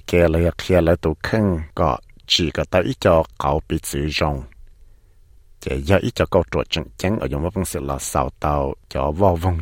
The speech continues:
chỉ tao mạng cũng chó nó. Nếu theo tao thì nên tụi chồng phụ là những tao ngày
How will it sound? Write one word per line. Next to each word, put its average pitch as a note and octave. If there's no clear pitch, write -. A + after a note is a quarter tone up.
chỉ -
tao G#2
mạng F#2+
cũng G#2+
chó A1+
nó. -
Nếu G#2
theo C3+
tao G#2
thì F#2
nên F#2
tụi -
chồng D2
phụ -
là E2
những G#2+
tao F#2
ngày D#2